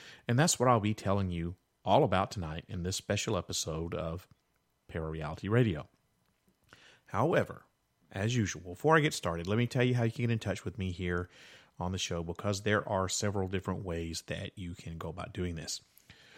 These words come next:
First of all, you can visit the show website, parareality dot com, or you can send me an email, and that's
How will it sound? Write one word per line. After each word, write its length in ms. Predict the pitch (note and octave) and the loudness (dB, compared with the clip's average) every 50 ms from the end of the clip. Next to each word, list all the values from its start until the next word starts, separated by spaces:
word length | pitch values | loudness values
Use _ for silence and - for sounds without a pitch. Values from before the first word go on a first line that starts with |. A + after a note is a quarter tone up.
| - _ _ | -20 _ _
First 340 | - - - G#2 A2 - - | -14 0 2 2 2 2 0
of 80 | G2 | -4
all, 260 | F#2+ F2+ A#2+ D3+ E3+ _ _ - | -4 -4 -4 -6 -8 _ _ -6
you 160 | A2 F#2 F2+ | -4 -4 -4
can 260 | F2 - - F2+ F2 | -4 -4 -4 -4 -4
visit 240 | F2 F#2 F#2 F#2+ - | -2 -2 -2 -2 -2
the 60 | - | -4
show 220 | F#2 - - G2+ A2 | -4 -2 0 0 2
website, 420 | A#2 G#2 F#2 - - E2+ F#2 - - - | 2 2 0 0 -2 -4 -4 -6 -6 -4
parareality 500 | G2 F2+ F2 F2 E2+ F2 F2+ - - G2+ | -2 -2 0 0 0 0 -2 -2 -2 0
dot 220 | F#2+ G2 B2 - | 2 2 0 0
com, 300 | - - D#2+ E2 A2+ D3 _ _ _ _ _ _ _ _ _ _ _ _ - - - - - - - - - - - - - _ _ _ _ _ _ _ - | -2 -6 -6 -6 -6 -8 _ _ _ _ _ _ _ _ _ _ _ _ -20 -20 -20 -20 -20 -20 -20 -20 -20 -20 -20 -20 -20 _ _ _ _ _ _ _ 2
or 320 | A2 G#2+ G2 C3 D3+ - - _ _ _ _ - | 4 4 4 4 2 -4 -10 _ _ _ _ -6
you 100 | - G2+ | -4 -2
can 160 | - - A2+ | 0 2 2
send 260 | G#2 - B2 A#2+ C3 | 2 4 4 4 4
me 120 | C3+ C#3 C#3+ | 4 4 4
an 140 | D3 C#3 - | 2 2 2
email, 460 | C#3+ F#3+ G3+ D#3 F#2 D#2+ D#2 E2 - - _ _ _ _ _ _ _ _ _ _ _ - | 2 2 4 2 2 0 -4 -12 -14 -18 _ _ _ _ _ _ _ _ _ _ _ -6
and 120 | G#2+ F#2 F2 | -4 -2 0
that's 300 | F#2 G2 - - - | -2 0 0 -2 -4